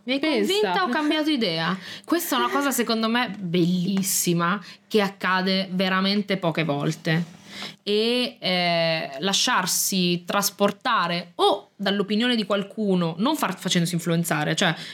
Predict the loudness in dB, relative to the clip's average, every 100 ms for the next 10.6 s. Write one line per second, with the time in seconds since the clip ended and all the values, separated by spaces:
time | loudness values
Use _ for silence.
0 | -4 -2 0 0 0 2 0 -2 -2 0
1 | 0 0 -2 -2 -2 0 0 0 0 0
2 | 0 0 0 -2 -4 -16 -12 -2 0 2
3 | 0 0 0 0 -2 -2 2 2 0 -2
4 | -2 -2 0 0 -2 -6 -20 -6 0 2
5 | 2 0 -2 -2 -2 0 0 0 0 0
6 | -2 -4 _ _ -2 0 2 0 -2 -2
7 | -2 -2 _ 0 2 0 -2 -2 0 0
8 | 2 2 2 0 0 -2 0 0 0 0
9 | -2 -4 -10 -14 -16 _ 0 0 2 -2
10 | -2 0 2 2 0